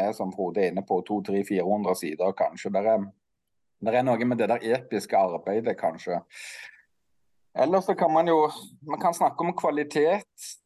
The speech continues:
Er vi, er vi i stand til å lese noveller på samme måte som vi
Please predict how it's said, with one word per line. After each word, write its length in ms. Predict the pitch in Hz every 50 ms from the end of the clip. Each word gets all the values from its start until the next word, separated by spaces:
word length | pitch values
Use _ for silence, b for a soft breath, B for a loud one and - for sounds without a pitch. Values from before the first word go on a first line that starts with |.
| -
Er 360 | 151 135 135 123 117 131 147 160
vi, 120 | 165 151 131 117 117 110 120
er 60 | 131
vi 60 | 143 135
i 80 | 127 123
stand 540 | 127 - - 127 117 127 143 160 185 196 196 -
til 160 | 208 180 139 127
å 60 | 123
lese 640 | 127 123 120 110 107 101 - - - - - 156 160
noveller 640 | 165 151 143 123 127 120 110 101 101 101 117 135 131
på 120 | 127 120 107
samme 400 | - 135 107 98 92 92 107 117
måte 640 | 123 123 113 104 98 92 92 92 _ - 127 123 131 127
som 280 | - - 113 107 107
vi 80 | 107